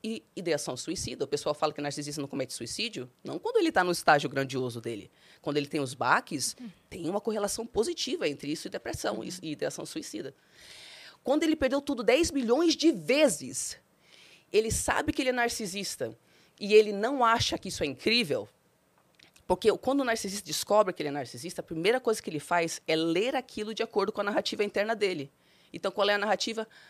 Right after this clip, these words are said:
Speaker 1: <laughs> "Sabia que eu era especial.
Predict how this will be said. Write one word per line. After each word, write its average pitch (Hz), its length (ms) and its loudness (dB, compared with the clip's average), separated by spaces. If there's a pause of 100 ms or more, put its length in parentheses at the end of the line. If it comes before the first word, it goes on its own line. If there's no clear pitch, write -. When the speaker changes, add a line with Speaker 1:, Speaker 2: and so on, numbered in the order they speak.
(220)
Speaker 1:
<laughs> 381 1300 -2
"Sabia 220 440 -4
que 226 100 -4
eu 202 60 -2
era 180 60 -2
especial. 170 720 -6